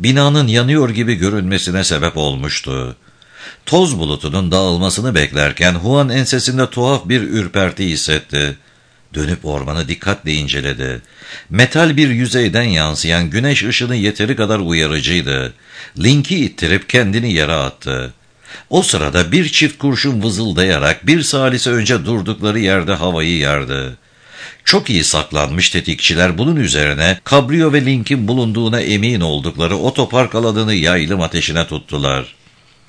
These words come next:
İki adam da umutsuz bir şekilde silahsızdı ve saklanacak bir yer bulamazlarsa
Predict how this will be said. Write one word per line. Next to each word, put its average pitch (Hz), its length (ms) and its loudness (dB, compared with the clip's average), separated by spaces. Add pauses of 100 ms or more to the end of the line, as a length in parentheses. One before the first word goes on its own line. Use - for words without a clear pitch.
(440)
İki 170 260 0
adam 69 360 -2
da 87 100 0
umutsuz 135 580 0
bir 143 100 4
şekilde 120 420 0
silahsızdı 85 760 -2
ve 80 80 2
saklanacak 117 680 0
bir 113 140 0
yer 95 280 0
bulamazlarsa 80 920 0